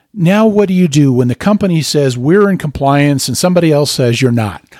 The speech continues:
Well, somehow you gotta make a decision. And that takes time. And that's, that's the whole deal here. Now, here's the deal. I think there's a lot of false rhetoric out there. There's a lot of clickbait. There's a lot of articles. There's a lot of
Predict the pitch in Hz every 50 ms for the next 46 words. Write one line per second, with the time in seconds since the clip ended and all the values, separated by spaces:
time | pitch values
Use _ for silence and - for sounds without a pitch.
0 | - - - - - - _ - 127 117 - - 160 165 151 147 151 143 147 139
1 | 120 123 117 117 117 117 110 113 - 135 110 107 98 - - 101 95 95 104 92
2 | 98 107 - _ _ _ _ _ _ _ _ _ _ _ _ _ _ _ _ -
3 | - 127 151 170 180 175 - - - 151 151 - - - - 156 117 101 85 80
4 | 80 - - _ - - 107 98 110 123 143 143 - - - - 180 196 233 -
5 | - 208 165 170 190 170 143 127 127 123 117 95 90 101 85 73 - _ - _
6 | _ _ _ _ _ _ _ _ _ - - _ _ _ _ - - - - -
7 | - - 214 196 214 285 294 - 254 165 131 139 131 139 127 135 139 226 220 226
8 | 190 - 143 131 135 139 139 120 - - - - 120 131 139 147 - - 123 -
9 | - 143 135 147 156 151 - 147 147 - - 170 160 202 220 - 202 208 220 202
10 | 185 - - - - 196 190 - _ 120 98 85 - - 107 117 131 135 147 151
11 | 147 143 - - 143 143 151 143 135 123 - - 101 90 98 110 120 117 113 113
12 | 120 127 135 143 147 143 135 120